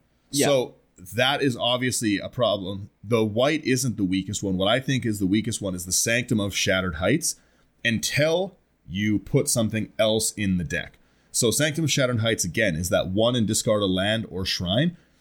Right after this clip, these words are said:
Speaker 2: Number one, with the Honden out and all these shrines triggering, you're going to outdraw your deck.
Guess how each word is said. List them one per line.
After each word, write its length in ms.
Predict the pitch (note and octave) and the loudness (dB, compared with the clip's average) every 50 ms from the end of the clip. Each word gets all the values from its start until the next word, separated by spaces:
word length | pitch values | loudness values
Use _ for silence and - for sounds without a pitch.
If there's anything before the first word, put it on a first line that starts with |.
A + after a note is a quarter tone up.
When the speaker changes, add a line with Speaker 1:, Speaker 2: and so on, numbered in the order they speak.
| _ _ _ - | _ _ _ 0
Speaker 2:
Number 240 | A#2+ D#3 D#3 D3 C3 | 2 2 4 4 2
one, 200 | C3 B2+ B2 A#2 | 2 2 2 0
with 100 | A2 - | 0 0
the 80 | - | -2
Honden 380 | F2+ G#2+ A2+ A2+ B2 A#2 B2 A#2+ | 0 0 2 2 2 2 0 0
out 160 | A#2 A2+ G#2+ | 2 2 0
and 80 | G2 F#2 | 0 0
all 120 | F#2+ F#2+ | 0 0
these 120 | F#2+ F#2 | 0 0
shrines 320 | - - G2 F#2 F#2 F2 - | -2 -2 -2 -2 -2 -2 -2
triggering, 340 | - G#2+ F2+ G2 F#2 D#2+ B1 | -2 -2 -2 -2 -2 -2 0
you're 120 | D#2+ G2+ | 0 0
going 400 | G2+ - - A2 G#2+ A2+ A2+ G#2+ | 0 2 2 4 4 4 2 2
to 300 | - - - G#2 F#2+ - - - | 0 0 2 2 2 2 0 0
outdraw 500 | G#2 G#2 F#2 D#2 C#2 G2+ G2+ F#2 F2+ F2 | 0 0 0 0 -2 0 2 2 2 0
your 100 | D#2+ E2 | -2 -4
deck. 340 | D#2 D2 B1 A1 - - - | -6 -10 -12 -14 -14 -20 -20